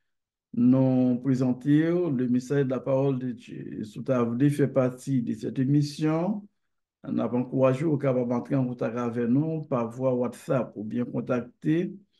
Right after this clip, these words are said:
l'un de nos leaders du côté d'Haïti. Et nous pas besoin de citer non tout, moi, je n'importe leader, Église évangélique Profil des Rachetés,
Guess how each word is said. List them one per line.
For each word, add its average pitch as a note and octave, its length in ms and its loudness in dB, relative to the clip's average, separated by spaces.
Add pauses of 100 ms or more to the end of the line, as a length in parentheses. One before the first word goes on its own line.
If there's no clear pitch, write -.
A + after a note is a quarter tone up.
(440)
l'un D3 380 4
de D#3 140 4
nos C#3 200 6
leaders C#3+ 680 4
du C#3+ 180 -6
côté D3 300 -2
d'Haïti. C3+ 640 0 (520)
Et A#2+ 200 -4
nous A#2+ 140 0
pas A#2 140 -2
besoin B2 220 -2
de B2+ 40 -6
citer C3 280 0
non C3+ 340 4
tout, G3+ 320 -2
moi, B2 320 0
je B2 120 -2
n'importe D#3 500 0
leader, D3+ 500 2 (720)
Église C3+ 500 0
évangélique C#3 520 -2
Profil C#3 460 0
des C3 160 0
Rachetés, C#3 1000 0